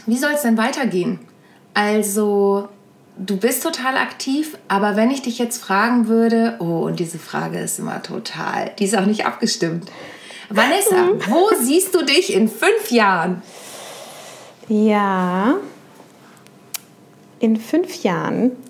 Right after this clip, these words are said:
Speaker 2: Oh, in fünf Jahren sind meine Kinder auf jeden Fall größer, da freue ich mich schon drauf.
Speaker 1: Mhm.
Speaker 2: Ähm,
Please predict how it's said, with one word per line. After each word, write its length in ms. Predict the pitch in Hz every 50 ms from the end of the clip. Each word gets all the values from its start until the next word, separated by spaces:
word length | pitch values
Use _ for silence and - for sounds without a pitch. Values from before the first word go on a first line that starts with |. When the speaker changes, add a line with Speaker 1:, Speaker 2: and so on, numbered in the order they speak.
| - - - - - - - - - - - - - - -
Speaker 2:
Oh, 180 | - 185 226 233 - - - - - - -
in 120 | 240 233
fünf 280 | 233 - 285 285 302 294 -
Jahren 640 | 285 269 262 262 262 262 269 269 269 269 269 262 247 - - - - - - - _ - - - - - - - - - - - - - - - - - -
sind 180 | - 254 233
meine 240 | 240 226 208 196 190
Kinder 340 | 190 - 240 226 214 - -
auf 60 | 202
jeden 180 | - 208 202 208
Fall 140 | 208 196
größer, 500 | 190 - - 196 196 190 - 233 247 285 320
da 120 | 262 226
freue 180 | 226 - - 196
ich 80 | 185 185
mich 140 | 208 214 -
schon 140 | 233 233
drauf. 400 | 233 233 233 247 277 392 494 - - - - - - - - - - - - - - - - _ _
Speaker 1:
Mhm. 200 | 226 202 196 185
Speaker 2:
Ähm, 920 | 233 240 240 240 240 240 240 240 240 240 240 240 240 240 240 240 254 247